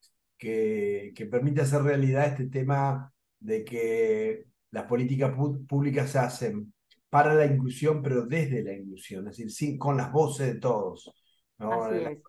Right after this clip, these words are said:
Speaker 1: las políticas públicas, eh, de los que no están incluidos, eh, deben hacerse de manera tal de que se entiendan que no son meros, o no podemos, no somos, porque todos en algún momento somos incluidos o excluidos.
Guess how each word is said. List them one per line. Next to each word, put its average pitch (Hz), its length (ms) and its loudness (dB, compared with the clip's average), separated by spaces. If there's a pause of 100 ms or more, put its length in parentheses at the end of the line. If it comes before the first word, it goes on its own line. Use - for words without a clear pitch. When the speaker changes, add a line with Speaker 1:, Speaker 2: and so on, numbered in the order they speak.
(100)
Speaker 1:
las - 180 -18
políticas 139 420 2
públicas, 151 600 2 (320)
eh, 107 840 -2
de 107 180 -4
los 104 220 -4
que - 140 -6
no 143 140 2
están 135 300 4
incluidos, 120 760 2 (520)
eh, 101 680 -4 (460)
deben 120 460 2
hacerse 131 460 0
de 127 100 4
manera 123 340 2
tal 135 300 4
de 117 180 -2
que 120 320 -6
se - 140 -8
entiendan 123 600 2
que 107 160 -4
no 120 220 0
son 127 460 0 (380)
meros, 120 500 0
o 110 140 -2
no 113 180 -2
podemos, 131 360 4
no 123 180 0
somos, - 440 -2 (320)
porque 107 160 -10
todos 143 240 2
en 120 60 -2
algún 120 140 -2
momento 117 220 -4
somos 117 320 -4
incluidos 135 540 2
o 117 120 2
excluidos. 107 760 -8